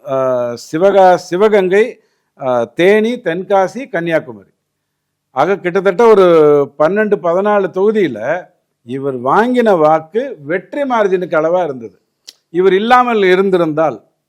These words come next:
இவர் தேர்தலில் இல்லாமல் இருந்திருந்தா, தோத்தவன் ஜெயிச்சிருக்க முடியும்,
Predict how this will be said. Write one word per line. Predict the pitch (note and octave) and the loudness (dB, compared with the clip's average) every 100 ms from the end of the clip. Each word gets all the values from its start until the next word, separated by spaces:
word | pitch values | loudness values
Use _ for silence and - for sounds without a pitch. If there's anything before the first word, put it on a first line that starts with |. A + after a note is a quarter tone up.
| _ _ _ | _ _ _
இவர் | _ D3 D3+ D3 _ _ | _ -10 -10 -12 _ _
தேர்தலில் | D#3+ F#3 G3 G3 F#3+ F3+ | -2 0 2 0 0 0
இல்லாமல் | D#3 F3 F#3+ F3+ | -2 -2 -4 -4
இருந்திருந்தா, | D3+ D3+ D3+ A#2 A#2+ F3 F3+ _ _ _ A3+ | -6 -8 -10 -8 -4 -4 -6 _ _ _ 0
தோத்தவன் | A#3 A#3 G#3 | 2 0 2
ஜெயிச்சிருக்க | F#3+ F3+ F3+ C#3+ | 2 2 -4 -10
முடியும், | A#2 G2 F#2+ | -12 -16 -20